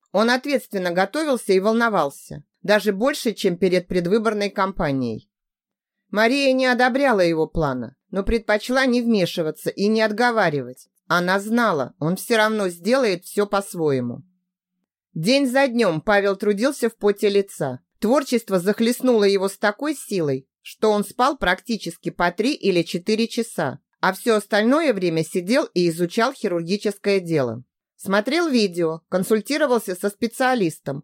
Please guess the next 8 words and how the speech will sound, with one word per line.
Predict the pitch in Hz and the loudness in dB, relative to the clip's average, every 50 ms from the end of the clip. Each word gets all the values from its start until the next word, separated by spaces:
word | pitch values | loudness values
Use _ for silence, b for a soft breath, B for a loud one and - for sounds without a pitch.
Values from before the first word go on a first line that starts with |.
| _ _ | _ _
которого | - 170 175 175 226 262 320 330 254 214 | -4 -4 -2 0 2 2 2 2 0 0
нашел | 180 170 160 160 - - 180 | 0 0 -2 -2 -2 -2 -2
ему | 170 165 160 175 190 226 | -2 -2 0 0 0 0
Игорь. | 247 - - 202 165 143 135 120 - 117 _ _ _ _ _ _ _ _ _ _ _ _ _ _ | 0 0 -2 -6 -4 -4 -6 -6 -6 -8 _ _ _ _ _ _ _ _ _ _ _ _ _ _
Спустя | _ - - - 220 233 - - 269 247 | _ -18 -6 -2 -2 -2 0 0 0 2
неделю | 247 254 262 247 262 339 359 311 254 202 | 2 2 2 2 2 0 2 0 0 0
Павел | - 247 262 262 269 269 277 | 2 2 2 2 2 0 0
понял, | 254 - 233 190 165 143 127 113 107 - | -2 -4 -2 -2 -2 -2 -4 -6 -8 -12